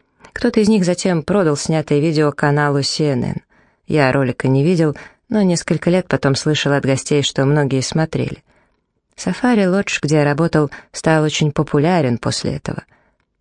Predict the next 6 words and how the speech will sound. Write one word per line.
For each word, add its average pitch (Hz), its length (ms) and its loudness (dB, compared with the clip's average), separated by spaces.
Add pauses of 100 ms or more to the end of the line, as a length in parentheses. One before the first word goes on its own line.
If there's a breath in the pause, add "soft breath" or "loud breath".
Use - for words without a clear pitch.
Но 190 120 0
вскоре 202 420 0
пошли 127 360 0
дожди, 127 520 0
засуха 135 420 -2
закончилась, 165 800 0